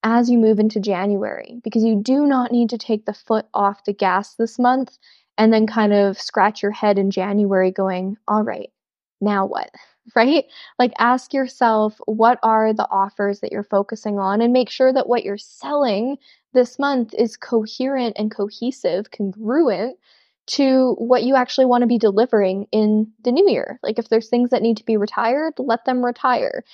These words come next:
If there's things that are coming through that you're excited about for the new year, let yourself follow the activation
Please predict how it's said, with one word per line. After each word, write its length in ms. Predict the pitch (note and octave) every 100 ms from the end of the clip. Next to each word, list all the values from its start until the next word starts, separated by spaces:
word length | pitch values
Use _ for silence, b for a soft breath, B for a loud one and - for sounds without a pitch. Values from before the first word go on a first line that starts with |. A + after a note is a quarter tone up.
| B B
If 220 | - A3+ -
there's 260 | A#3 A#3
things 280 | - A#3+ B3+
that 120 | B3+
are 180 | A#3+ A3
coming 360 | - A#3 A3+ A3
through 240 | A3+ A#3
that 80 | A#3
you're 160 | G#3
excited 540 | - - - A#3+ C4+ D4
about 320 | D4 C#4+ C#4
for 100 | -
the 100 | C#4
new 160 | C#4 C#4
year, 320 | D4 D4+ D4+ _ _ _ _
let 200 | A#3 B3
yourself 480 | C4 B3+ C4 B3 B3
follow 360 | - A3+ A#3+ A#3+
the 180 | A3+ -
activation 1000 | G#3+ - A3+ G#3+ G3 G#3+ - G#3+ G#3